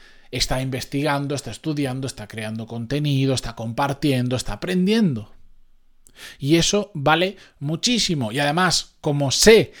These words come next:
que tener un proyecto paralelo hace que esa persona amplíe el conocimiento y tenga mayor perspectiva, siempre pienso que a su trabajo normal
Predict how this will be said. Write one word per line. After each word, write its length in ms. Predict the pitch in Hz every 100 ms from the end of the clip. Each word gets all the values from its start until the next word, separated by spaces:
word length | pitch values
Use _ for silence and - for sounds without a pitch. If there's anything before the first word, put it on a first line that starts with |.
| - -
que 120 | 156
tener 260 | 143 143 165
un 200 | 175 160
proyecto 480 | 175 170 170 175 165
paralelo 480 | 165 165 202 175
hace 220 | 131 143 170
que 80 |
esa 160 | 165 160
persona 500 | 165 139 185 170 123
amplíe 640 | 117 113 - 175 190 190
el 100 | 175
conocimiento 720 | 170 165 165 - 165 196 190
y 60 | 131
tenga 260 | 139 147 151
mayor 380 | 151 151 139
perspectiva, 880 | - 151 - 147 - 233 214 226 339 - - _ - -
siempre 680 | - - 165 175 170 165 175
pienso 720 | 175 202 220 202 214 269 339 -
que 180 | 151 127
a 120 | 113
su 180 | - 123
trabajo 460 | 117 120 143 -
normal 540 | 143 131 143 180 180